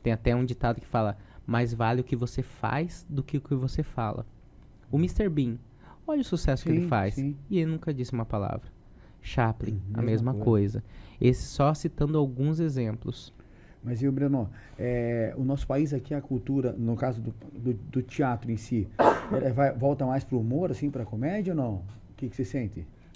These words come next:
Speaker 1: Depende da região.
Speaker 2: Ah, tem muito isso da
Speaker 1: Tem
Speaker 2: região.
Speaker 1: muita região. Se a gente pega Curitiba, Curitiba tem uma cena de teatro experimental, assim, contemporânea muito grande. Dramas.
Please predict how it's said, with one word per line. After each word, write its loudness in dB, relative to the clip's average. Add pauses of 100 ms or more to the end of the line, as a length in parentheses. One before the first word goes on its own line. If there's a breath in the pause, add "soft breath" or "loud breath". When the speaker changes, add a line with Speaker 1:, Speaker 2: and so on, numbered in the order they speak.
(100)
Speaker 1:
Depende 4
da 2
região. 2 (300)
Speaker 2:
Ah, -2
tem 2
muito 2
isso -2
da 0
Speaker 1:
Tem 4
Speaker 2:
região. 4
Speaker 1:
muita 4
região. 2 (260 loud breath)
Se -2
a 4
gente 0
pega 2
Curitiba, 0
Curitiba 0
tem 0
uma 0
cena -2
de -10
teatro 2
experimental, 2
assim, -4
contemporânea 0
muito -2
grande. 2 (720 loud breath)
Dramas. 4